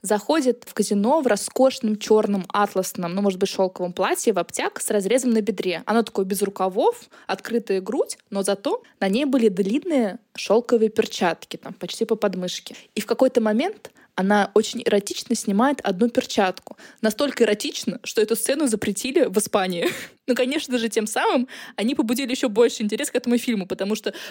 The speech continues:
почему-то все были уверены, что на самом деле она снимает не только перчатку, а все платье. Ну, в казино, среди всех.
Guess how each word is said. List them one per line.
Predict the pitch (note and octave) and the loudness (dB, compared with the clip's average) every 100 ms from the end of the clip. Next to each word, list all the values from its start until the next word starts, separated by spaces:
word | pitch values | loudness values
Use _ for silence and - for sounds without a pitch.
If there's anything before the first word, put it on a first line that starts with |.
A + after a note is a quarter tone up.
| - | -8
почему-то | A3 B3+ B3+ | -4 -2 -2
все | - G#3+ | -2 -2
были | G#3+ | 0
уверены, | G#3+ C4 G#4+ E4+ | -2 0 0 -2
что | - | -6
на | A3 | -4
самом | C4+ F4+ | 0 0
деле | D#4 G3+ | 0 0
она | G#3 | -2
снимает | A#3+ A3+ G#3+ | 0 0 0
не | |
только | B3 - | -4 -4
перчатку, | - - G#3 - | -4 -2 -4 -4
а | |
все | - C4+ | -2 0
платье. | A3+ - - - | 0 0 -4 -6
Ну, | A3+ | -4
в | |
казино, | A#3 A3+ G#3 E3 | -2 -2 -2 -4
среди | - G3 C#4+ | -4 -2 0
всех. | - - | 0 0